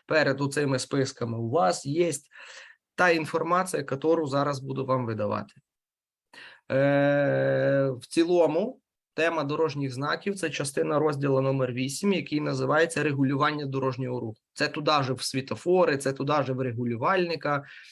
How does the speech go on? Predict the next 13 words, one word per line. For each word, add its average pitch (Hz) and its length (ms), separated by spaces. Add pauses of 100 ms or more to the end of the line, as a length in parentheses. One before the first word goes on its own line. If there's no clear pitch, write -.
(160)
но 165 280
тільки 165 360
винесемо 147 540
їх 147 220
окремо, 170 500 (140)
тому 143 260
що, 135 600
ну, 202 160
знаки 156 320
треба 123 320
знати. 107 220 (540)
Так 208 220
от, - 240